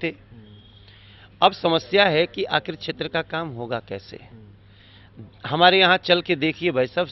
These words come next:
Speaker 1: आप शास्त्री पार्क पे एक घंटा खड़े हो जाइए, आप लोगों का दर्द देख करके ना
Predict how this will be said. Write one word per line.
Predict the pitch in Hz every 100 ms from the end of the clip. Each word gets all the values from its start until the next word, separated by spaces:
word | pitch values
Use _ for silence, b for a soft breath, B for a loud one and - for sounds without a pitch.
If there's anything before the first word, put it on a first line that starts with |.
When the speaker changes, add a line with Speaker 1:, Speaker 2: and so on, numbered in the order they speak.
| -
Speaker 1:
आप | 143 -
शास्त्री | - 151 - 190
पार्क | 196 165 170 165
पे | 180 170
एक | 170 165
घंटा | 151 160 165
खड़े | - 147
हो | 160 135
जाइए, | 123 123 143 196 226 B B B -
आप | 156 190 160
लोगों | 165 180 208
का | - 196
दर्द | 120 170 202 196
देख | 160 190 -
करके | 185 180 196
ना | 214 214